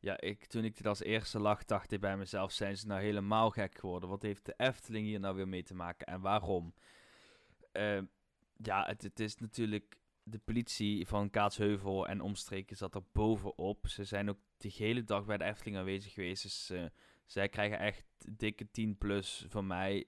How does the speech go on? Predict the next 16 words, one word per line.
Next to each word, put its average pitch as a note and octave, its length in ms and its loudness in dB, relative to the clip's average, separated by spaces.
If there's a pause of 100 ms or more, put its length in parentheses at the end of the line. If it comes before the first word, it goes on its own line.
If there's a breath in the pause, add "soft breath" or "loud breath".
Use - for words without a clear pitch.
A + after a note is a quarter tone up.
eh, G2 240 0
voor G2 320 -4
het F#2+ 120 -6
handelen F#2+ 460 -2
daar. F#2+ 300 0
En G2 180 -6
ook G#2+ 220 -4 (680 soft breath)
trouwens G2+ 380 2
alle G#2+ 260 4
andere G#2 600 2
hulpverleners G2+ 640 0
in G2 120 -4
de G2 80 0
hele F#2+ 300 2
Nederland F#2+ 540 0
die, F#2 240 -6